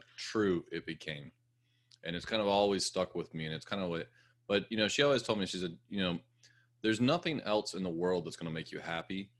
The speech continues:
You're the only person in the world that can make yourself happy." She said, "Don't," you know, the, the car,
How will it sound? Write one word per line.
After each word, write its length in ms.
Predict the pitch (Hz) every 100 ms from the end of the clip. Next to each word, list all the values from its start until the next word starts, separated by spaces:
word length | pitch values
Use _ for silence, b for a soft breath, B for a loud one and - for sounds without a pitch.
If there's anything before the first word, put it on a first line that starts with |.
| -
You're 120 | 95
the 120 | 95
only 280 | 98 101 98
person 380 | - 92 - 87
in 40 |
the 80 | 80
world 260 | 82 80
that 80 | -
can 100 | 78
make 180 | 80 78
yourself 300 | 78 - -
happy." 380 | 80 71 - - _ _ _ _ _
She 100 | -
said, 140 | 87
"Don't," 320 | 78 104 107 -
you 100 | 98
know, 120 | 92
the, 240 | 80 90 -
the 100 | 87
car, 680 | - 110 110 110 104 101